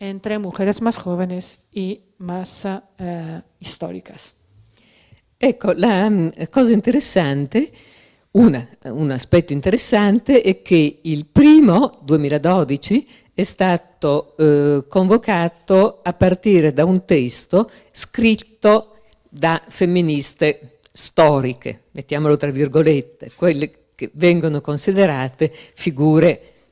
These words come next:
Speaker 2: storiche di riferimento perché presenti da decenni nel, nel femminismo.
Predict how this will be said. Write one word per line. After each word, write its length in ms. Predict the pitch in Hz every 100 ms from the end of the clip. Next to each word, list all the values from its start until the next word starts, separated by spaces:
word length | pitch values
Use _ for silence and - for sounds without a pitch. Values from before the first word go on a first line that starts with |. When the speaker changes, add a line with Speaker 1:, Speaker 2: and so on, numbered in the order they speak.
| _
Speaker 2:
storiche 760 | - - - 180 180 160 135 143
di 100 | 139
riferimento 720 | 139 - 165 233 117 135 139
perché 280 | 127 127 131
presenti 760 | - 160 147 131 131 147 123
da 140 | 123 110
decenni 800 | 131 - - 127 135 131 123 117
nel, 760 | 127 127 131 - 127 - 62 131 _ _ _
nel 200 | - 135
femminismo. 760 | 147 135 131 123 123 110 131